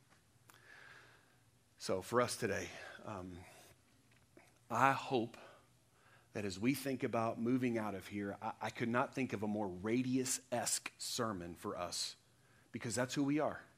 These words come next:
We come in here and we become sensitive to the Holy Spirit, and we become filled, and we be, we challenge one another, and we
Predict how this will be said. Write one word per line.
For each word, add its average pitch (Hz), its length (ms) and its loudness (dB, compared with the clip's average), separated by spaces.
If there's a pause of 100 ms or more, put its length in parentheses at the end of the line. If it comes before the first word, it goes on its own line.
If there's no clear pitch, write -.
(720)
We 131 160 8
come 156 300 2
in 165 140 6
here 156 580 2 (420)
and 113 200 0
we 139 120 6
become 139 380 -2
sensitive 160 640 2
to 156 120 2
the 147 100 4
Holy 147 280 4
Spirit, 156 560 2
and 127 140 2
we 147 100 6
become 139 380 0
filled, 175 680 4
and 127 140 2
we 165 140 4
be, 151 160 2 (200)
we 180 120 4
challenge 180 640 8
one 185 180 6
another, 180 400 8
and 147 140 6
we 180 180 4